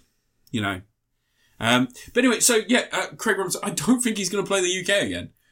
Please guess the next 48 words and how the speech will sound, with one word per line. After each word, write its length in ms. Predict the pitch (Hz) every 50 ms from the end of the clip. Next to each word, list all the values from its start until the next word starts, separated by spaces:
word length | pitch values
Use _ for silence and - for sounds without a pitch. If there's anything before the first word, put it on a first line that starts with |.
| _ -
I 120 | - 147
couldn't 200 | 147 - 233 233 -
find 200 | 226 220 214 202
any 160 | 196 196 190
tours 280 | 180 - 196 190 175 -
that 40 |
he's 140 | 147 127 120
previously 420 | - - 185 180 143 120 113 123 117
done 180 | 113 110 107 107
in 80 | 104 104
the 60 | 104
U 100 | 104 104
K 220 | 104 117 120 143 143
or 180 | 117 123 127
any, 140 | 139 143 135
like, 180 | 135 131 120 -
information 480 | 135 123 - 131 120 147 165 - 156
of 80 | 123 113
tours 220 | - 113 110 107
he's 100 | 107 101
previously 380 | - - - 117 110 104 104 104
done 120 | 110 107 104
in 40 |
the 80 | 101 101
U 100 | 98 92
K, 180 | 92 113 110 123
so 140 | - 147
I 40 | 131
think 160 | 131 190 190
it 80 | 185 160
is 160 | 151 151 147
just, 200 | - 143 139 -
like, 120 | 147 135 131
a 60 | 123
just 280 | 113 110 135 127 - -
for 120 | - 113
laughs 280 | 123 135 147 147 139 -
thing. 140 | - 98 98
So 100 | - 107
he 60 | 110
might 180 | 127 143 135
be 60 | 135 131
recording 400 | 120 117 113 139 127 123 117 107
a 20 |
movie 300 | 104 107 110 117 110 113
here 160 | 113 120 117 117
or 60 | 117
something 520 | - 123 120 117 120 127 127 127 123 120